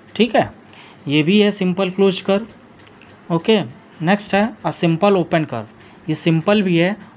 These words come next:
और एक जो पॉइंट से ओपन है, इसलिए सिंपल ओपन कर्व। नेक्स्ट, अ कर्व which is open but not simple। ये curve देखो, ये which is open, ये open तो है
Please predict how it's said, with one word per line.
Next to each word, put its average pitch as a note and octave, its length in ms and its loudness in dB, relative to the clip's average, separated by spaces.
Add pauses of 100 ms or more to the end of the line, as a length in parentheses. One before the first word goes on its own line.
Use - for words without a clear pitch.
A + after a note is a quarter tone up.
और E3+ 140 0
एक F#3+ 280 0
जो F3 120 -2
पॉइंट D#3 340 -2
से G#3 140 -2
ओपन F#3 400 0
है, F3+ 180 0
इसलिए F3+ 280 -4
सिंपल E3+ 420 0
ओपन C#3 260 -2
कर्व। G#2 240 -8 (1200)
नेक्स्ट, G3 360 0 (120)
अ D#3 80 -2
कर्व F#3 360 2
which G3 200 0
is G#3 180 0
open F3+ 420 0 (1000)
but E3 240 0
not F3+ 340 2 (1300)
simple। E3 420 2 (680)
ये F3+ 160 4
curve G3+ 280 0
देखो, F#3 340 0
ये G#3 540 2
which F3+ 240 -2
is F#3+ 120 -2 (340)
open, E3 340 2 (260)
ये F3 160 4
open F#3+ 420 0
तो G3 120 2
है G3 280 2